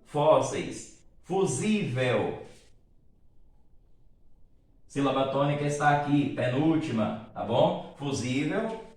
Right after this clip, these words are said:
fusíveis, et cetera. Vejamos aqui esta observação.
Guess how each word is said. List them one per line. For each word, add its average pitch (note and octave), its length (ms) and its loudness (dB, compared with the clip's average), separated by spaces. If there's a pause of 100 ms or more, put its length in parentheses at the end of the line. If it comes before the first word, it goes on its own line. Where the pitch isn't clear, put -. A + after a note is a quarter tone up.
fusíveis, - 1000 -6
et A#2 220 0
cetera. - 380 -4
Vejamos F#3 520 -2
aqui C#3 380 0
esta A2 960 0
observação. - 1080 -2